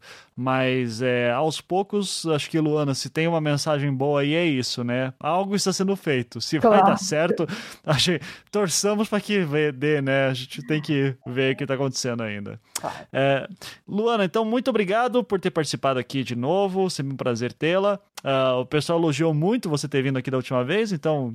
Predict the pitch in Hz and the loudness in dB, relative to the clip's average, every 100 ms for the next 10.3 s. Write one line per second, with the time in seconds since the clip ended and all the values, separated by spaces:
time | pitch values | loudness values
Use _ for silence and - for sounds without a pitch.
0 | - - 127 131 139 - 127 131 131 135 | -8 -4 -2 -2 -4 -4 -2 0 -2 -2
1 | 156 156 135 120 151 147 139 - 131 123 | -2 0 0 2 0 0 -4 -2 -4 -2
2 | 127 127 123 131 127 160 190 - - - | -2 -4 -4 -4 2 2 2 -6 -12 -20
3 | - 170 202 233 262 202 208 226 208 139 | -8 -2 0 2 2 0 0 0 0 -2
4 | 196 214 214 214 156 143 208 - 156 147 | -2 -2 -2 0 0 0 -2 0 0 2
5 | 175 180 156 151 123 - 143 190 208 170 | 0 0 0 0 -2 -2 -2 0 0 0
6 | 139 135 143 165 151 160 160 139 156 160 | 0 0 0 0 0 0 0 2 0 0
7 | 143 - 139 117 143 165 190 - _ - | -4 -2 -2 0 0 0 -2 -6 _ -4
8 | 127 131 123 123 180 151 151 208 190 156 | 0 0 0 0 0 0 0 0 0 0
9 | 151 143 151 180 156 147 170 156 139 160 | 0 0 0 0 0 0 -2 -2 0 0
10 | 135 127 | 2 0